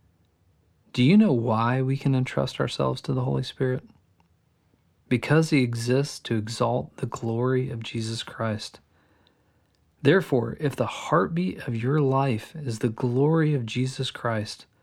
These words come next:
the Spirit will empower and help you with all of his might. Let's live and speak so that men and women might know that Jesus Christ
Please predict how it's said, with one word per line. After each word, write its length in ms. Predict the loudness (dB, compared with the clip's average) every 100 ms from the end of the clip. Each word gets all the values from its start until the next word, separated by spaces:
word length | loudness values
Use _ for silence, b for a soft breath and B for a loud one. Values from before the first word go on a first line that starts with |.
| _ _ _ -4
the 80 |
Spirit 540 | -4 -2 2 2 2 0
will 180 | 2 2
empower 720 | -2 -2 -2 0 0 -2 -6 _ -2
and 140 | -2
help 400 | 0 0 0 -4
you 260 | -4 -4 -6 -8
with 160 | -8 -6
all 240 | -4 -2 -2
of 80 |
his 180 | -2 -2
might. 340 | -4 -4 -8 -12 _ _ _ _ _ _ _ _ _ _ _ _ _ _ 2
Let's 320 | 2 2 0
live 600 | 4 4 4 2 -2 -4
and 220 | -2 0
speak 560 | 0 -2 2 2 2 -8 -14
so 180 | -2 0
that 160 | 0 0
men 300 | 2 2 4
and 160 | 4
women 300 | 6 4 4
might 240 | 4 4 2
know 480 | 2 2 0 -4 -10 b b b b
that 180 | -4 -4
Jesus 440 | 2 4 4 2 -2
Christ 640 | -2 0 2 -2 -8